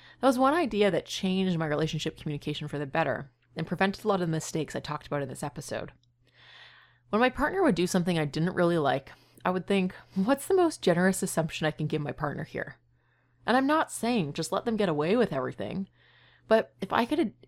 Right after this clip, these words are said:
assume his intentions were good and he was doing his best, how would I behave differently towards him?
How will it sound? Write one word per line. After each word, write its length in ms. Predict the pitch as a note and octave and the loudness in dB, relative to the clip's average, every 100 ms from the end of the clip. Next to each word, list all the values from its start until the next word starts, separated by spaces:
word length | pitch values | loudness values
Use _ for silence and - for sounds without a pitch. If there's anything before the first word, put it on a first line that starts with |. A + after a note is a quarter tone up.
| F#3 | -4
assume 720 | - - F#3+ D3+ C#3+ F3 F#3+ _ | -4 -2 0 0 -2 -6 -8 _
his 180 | - G3+ | -8 -2
intentions 540 | A#3+ A3+ A3 G3 G3+ F#3 | -2 -2 -4 -2 -4 -4
were 80 | |
good 320 | - - C3+ - _ _ _ _ _ - | -8 -6 -6 -10 _ _ _ _ _ -14
and 120 | A#3+ | -10
he 80 | C#4 | -4
was 140 | D4+ C4+ | -2 0
doing 300 | E4 F4 D#4+ | 0 2 2
his 160 | B3 | 0
best, 640 | A3 D#4 - F#3+ - - - _ _ _ _ _ _ _ _ _ _ _ _ _ _ _ | 0 2 2 0 -4 -10 -16 _ _ _ _ _ _ _ _ _ _ _ _ _ _ _
how 200 | - B3 | -8 -2
would 160 | C#4+ C#4 - | -2 -2 -4
I 220 | F#3 G3 | -2 0
behave 380 | F#3+ C#3+ D#3 - | 0 -2 -6 -4
differently 400 | G#3 F#3+ D3+ - | -4 -2 -4 -8
towards 360 | - - - | -8 -8 -8
him? 220 | - - | -12 -14